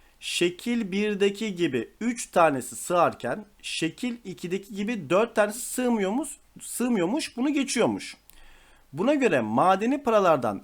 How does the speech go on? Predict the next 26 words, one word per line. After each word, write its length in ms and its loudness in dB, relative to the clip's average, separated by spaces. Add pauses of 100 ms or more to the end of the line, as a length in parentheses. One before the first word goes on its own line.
herhangi 560 0
birinin 400 -2 (340)
çapının 520 2
uzunluğunun 680 0
alabileceği 600 0
kaç 320 0
farklı 440 -2
tam 240 4
sayı 200 -4
değeri 240 -6
vardır 320 0
diye 140 -2
soruyor. 340 -8 (460)
Şöyle 300 0
yapalım. 400 -2 (380)
Şu 200 -6
madeni 580 4
paranın 580 -2
çapına 600 -2
biz 220 -6
bir 80 -4
isim 240 -4
verelim. 360 -2
Bu 140 -4
A 220 6
olsun. 300 -12